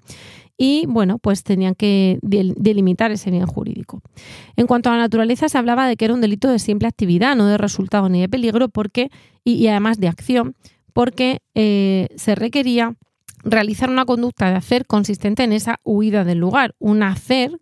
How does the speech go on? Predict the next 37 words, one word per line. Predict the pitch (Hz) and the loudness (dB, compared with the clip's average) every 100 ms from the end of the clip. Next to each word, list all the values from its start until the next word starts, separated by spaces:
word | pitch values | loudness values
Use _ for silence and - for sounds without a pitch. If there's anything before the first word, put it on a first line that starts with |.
| - | -6
que | 208 | -4
se | 196 | 0
identificaba | 202 208 240 240 196 233 | 0 0 -2 -2 0 0
con | - 196 | 0 0
alejarte | 175 180 - 220 214 214 | 0 -4 -2 -4 -2 -2
del | 185 | 0
lugar. | 170 175 156 - _ _ _ _ _ | 0 -2 -6 -14 _ _ _ _ _
¿Cuánto | - 285 285 277 277 262 269 | 0 2 2 0 -2 0 0
nos | 262 247 | 0 -2
tenemos | 247 247 240 | -2 0 -2
que | - | -2
alejar? | 208 190 - 247 | -2 -2 -2 -4
Pues | 190 185 180 - | -2 -4 -6 -8
claro, | - 214 214 | -4 0 2
no, | 175 180 190 | 4 2 2
no | 196 190 | 2 0
está | - | -2
establecido, | 202 - 180 180 - 302 214 180 | -6 -4 -6 -4 0 2 4 2
¿no? | 214 | 2
Entonces, | 247 196 220 | 0 -2 0
a | 202 | -2
la | 180 | 0
vista | 202 214 233 | -2 -2 -2
de | 226 | 0
esa | 220 | 0
literalidad, | 214 202 220 214 226 226 - - _ _ | -2 -2 0 0 0 -2 -6 -20 _ _
eh, | - 226 208 190 185 180 - - - | -2 0 0 0 0 0 -2 -8 -4
nos | 202 202 | 0 0
impone | 233 214 214 220 240 240 | 0 -2 0 2 2 2
un, | 214 190 | 2 0
un | 208 208 | 0 0
deber | 202 202 208 | 2 0 0
de, | 220 208 196 | 0 0 0
de | 190 190 | 0 -2
detención, | 185 233 196 247 269 247 247 | 0 -2 0 0 0 2 0
de, | 233 190 185 180 180 _ _ _ _ _ _ - | 0 2 2 2 0 _ _ _ _ _ _ -2
eh, | 226 214 196 | 0 2 0